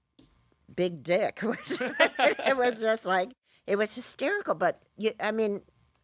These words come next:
the whole thing had tons of phallic symbols in it. And, um, it, w-, it was so fascinating 'cause, like, when we were, the first, uh,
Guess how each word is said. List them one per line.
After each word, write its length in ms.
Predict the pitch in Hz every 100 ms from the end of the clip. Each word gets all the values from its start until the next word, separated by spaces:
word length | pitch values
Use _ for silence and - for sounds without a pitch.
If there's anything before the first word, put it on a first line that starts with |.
| _ _ _ _
the 140 | - 254
whole 260 | 277 403
thing 340 | 392 226 214 165
had 260 | 156 - -
tons 360 | - 196 165 170
of 240 | 127 143 -
phallic 520 | - 175 139 120 -
symbols 800 | - 180 139 123 104 120 - - -
in 180 | 143 120
it. 140 | 92 - - _ _ _ _ _
And, 500 | 175 165 151 147 147
um, 440 | 151 139 131 160 175 _ - _ _ _ _ _ _ -
it, 160 | 240
w-, 220 | 240 233 277 208
it 120 | 233
was 120 | 247
so 200 | - 311
fascinating 760 | - 196 262 - 196 143 135 160
'cause, 220 | 170 185
like, 240 | 160 143
when 160 | 180 165
we 140 | 160
were, 280 | 151 143 - - 127
the 120 | 165
first, 360 | 151 180 170 - _ _
uh, 80 | -